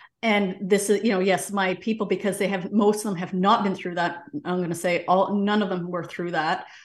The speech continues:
Um, so they don't know, but I definitely, I, I'm, like, almost in a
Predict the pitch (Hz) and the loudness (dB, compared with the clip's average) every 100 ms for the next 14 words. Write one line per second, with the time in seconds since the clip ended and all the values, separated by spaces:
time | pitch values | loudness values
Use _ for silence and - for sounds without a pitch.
0 | _ 190 190 104 175 170 - _ _ _ | _ 2 4 4 2 -4 -8 _ _ _
1 | - - 208 208 202 196 202 190 190 185 | -8 2 4 6 4 4 2 0 0 0
2 | 165 110 - - _ 190 196 185 185 185 | 0 -4 -10 -18 _ 2 4 4 6 6
3 | 180 175 190 - 214 208 202 180 - - | 4 2 0 2 0 2 2 2 -2 -6
4 | - 185 180 - - _ _ _ _ 196 | -2 0 -2 -4 -14 _ _ _ _ -2
5 | 175 175 196 185 - 185 175 | -2 -2 -2 -2 -2 -2 -2